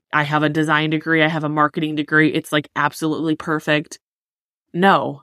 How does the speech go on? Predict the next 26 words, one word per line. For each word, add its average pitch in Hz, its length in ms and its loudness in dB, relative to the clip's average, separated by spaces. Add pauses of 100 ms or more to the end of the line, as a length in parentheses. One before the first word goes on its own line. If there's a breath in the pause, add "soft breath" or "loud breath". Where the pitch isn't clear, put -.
(140)
absolutely. 165 800 -2
I 214 120 -6
am 160 160 -6
not 165 280 0
an - 120 -6
expert 135 380 -6
in - 60 -8
web - 160 -8
design. - 360 -12 (540)
But 196 180 0
could 196 140 -4
I 165 100 2
help 165 280 -2
somebody 208 360 0
with 170 280 0
it? 262 140 -2
Could 185 100 2
I 143 60 2
help 156 180 0
somebody 160 400 -2 (340)
with 160 280 -2
their 185 120 -2
website 196 520 0
for 175 100 -4
their 165 140 2
business? 180 480 -4